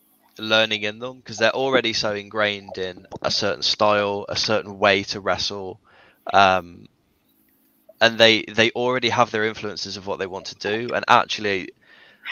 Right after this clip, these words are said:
I think if you are, like, a college level athlete, I mean, obviously I'm not American, none of us, <laughs> none of us are,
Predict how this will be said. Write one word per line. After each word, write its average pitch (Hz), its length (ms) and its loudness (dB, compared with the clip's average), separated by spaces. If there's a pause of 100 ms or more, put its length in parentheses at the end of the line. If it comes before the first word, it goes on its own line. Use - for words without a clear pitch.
(160)
I 117 60 8
think 143 360 0
if 120 180 -2
you 123 240 2
are, 117 460 10 (400)
like, 110 280 0
a - 60 0
college - 760 -4 (520)
level 107 400 2
athlete, 90 560 -4
I 104 100 0
mean, 107 160 -2
obviously 101 340 -2
I'm 98 180 0
not 95 320 0
American, 92 640 -2 (420)
none 90 200 -10
of 78 80 -12
us, - 320 -6
<laughs> - 20 -14
none - 180 -8
of 104 100 -6
us 101 140 0
are, 95 280 6